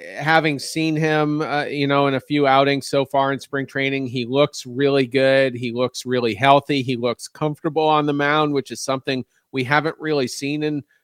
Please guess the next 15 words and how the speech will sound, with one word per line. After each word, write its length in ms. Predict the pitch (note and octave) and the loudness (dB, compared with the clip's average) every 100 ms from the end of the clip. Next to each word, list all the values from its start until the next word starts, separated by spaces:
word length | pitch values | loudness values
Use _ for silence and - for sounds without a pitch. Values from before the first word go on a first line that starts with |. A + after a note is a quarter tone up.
| _ | _
five 240 | D3 C#3+ D3+ | 2 4 4
or 80 | |
six 360 | D3+ E3 D#3 - | 0 0 -4 0
years. 380 | D3+ D#3+ D#3 - _ _ _ - | 2 2 0 -6 _ _ _ -8
Uh, 100 | C#3+ | -2
a 80 | D#3+ | -2
month 300 | D#3+ G#3+ A3+ | 4 4 4
ago, 400 | G3+ F3 E3 D#3+ D3 | 2 6 8 6 6
I 200 | D3+ E3+ | 4 4
would 420 | D#3+ C#3 A#2 A2+ | 0 -2 -4 0
bet, 220 | E3+ E3+ - _ _ _ _ _ _ _ _ _ _ | 2 2 -4 _ _ _ _ _ _ _ _ _ _
I'd 320 | C3+ E3 C3 | -2 -2 -2
bet 200 | F3+ F#3 | -2 -2
my 200 | E3 D#3 | 0 -2
house 640 | C#3+ D#3 C#3+ B2+ - - | 0 2 2 2 -8 -14